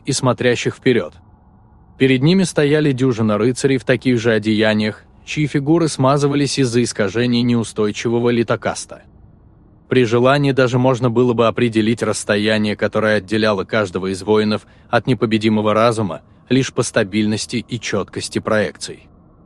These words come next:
Висящая наверху проекционная пластина испускала вниз конусовидное свечение, в котором слева от трона вырисовывалась фигура Грифейна.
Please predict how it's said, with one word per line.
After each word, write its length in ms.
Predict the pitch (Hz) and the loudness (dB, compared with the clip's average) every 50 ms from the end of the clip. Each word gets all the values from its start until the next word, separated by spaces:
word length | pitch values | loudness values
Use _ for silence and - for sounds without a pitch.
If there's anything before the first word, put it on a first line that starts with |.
| - _ - - - - - - - - - - - - - - - - - - - - - - - - - - | -20 _ -20 -20 -20 -20 -20 -20 -20 -20 -20 -20 -20 -20 -20 -20 -20 -20 -20 -20 -20 -20 -20 -20 -20 -20 -16 -8
Висящая 600 | - 98 123 131 - - 190 185 170 - - 180 | -2 0 0 2 2 2 2 2 2 2 2 4
наверху 460 | 170 165 151 156 147 123 - 160 165 | 4 4 4 4 2 2 2 0 0
проекционная 720 | 143 147 147 139 127 - - - 131 131 131 131 127 120 | 2 2 2 2 2 0 0 0 2 2 2 2 0 0
пластина 520 | 104 110 113 104 - - - 170 170 165 156 | 0 -2 -2 -2 -2 -2 -2 0 2 2 0
испускала 640 | 143 - 131 - - 151 - - 175 175 170 170 | -2 -4 -6 -6 -6 -4 -2 0 0 2 2 2
вниз 260 | 147 143 147 156 156 | 2 2 0 0 0
конусовидное 680 | - - 156 147 139 - - 123 107 117 120 117 127 127 | 0 0 0 0 0 2 2 2 2 0 0 0 0 0
свечение, 720 | 117 - 131 131 120 - - 190 175 156 110 82 73 - - _ - - - | 0 0 -2 -4 -4 0 0 2 2 2 0 -4 -6 -10 -20 _ -20 -20 -8
в 60 | - | -2
котором 360 | - 131 - - 123 123 117 | -2 0 2 2 0 0 0
слева 400 | 113 - 123 117 120 117 120 117 | -2 -2 0 2 2 2 2 0
от 100 | 107 - | 0 -2
трона 340 | - 101 107 113 127 135 139 | -2 0 0 2 2 2 2
вырисовывалась 720 | 131 135 127 123 - - 131 127 123 117 127 127 123 113 | 2 2 2 0 0 0 0 0 0 0 0 0 0 -2
фигура 460 | - - 110 90 87 104 107 104 107 | -2 -4 -6 -4 -2 -2 -2 -2 -2
Грифейна. 640 | 104 117 113 120 113 - 117 101 85 78 76 76 - | -2 0 -2 -2 -2 -2 -4 -4 -4 -6 -12 -18 -20